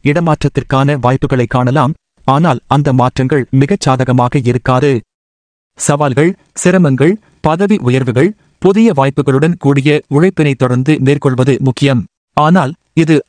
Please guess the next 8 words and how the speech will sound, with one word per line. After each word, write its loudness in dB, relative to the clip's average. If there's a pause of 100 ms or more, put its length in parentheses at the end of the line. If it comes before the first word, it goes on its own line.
அனைத்தும் 0 (120)
மேம்படுத்தப்படாமல் 0
போகும். 0 (840)
சூழ்நிலை. 2 (420)
ஆகஸ்ட் -2
மாதம் 2
முதல் 0 (340)
தொழிலில் 2